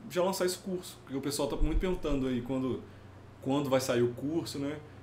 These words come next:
Então, assim, se tudo der certo, em janeiro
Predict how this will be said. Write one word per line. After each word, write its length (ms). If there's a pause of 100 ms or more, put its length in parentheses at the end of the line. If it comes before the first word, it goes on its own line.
(140)
Então, 240
assim, 360 (760)
se 180
tudo 240
der 160
certo, 380
em 40
janeiro 600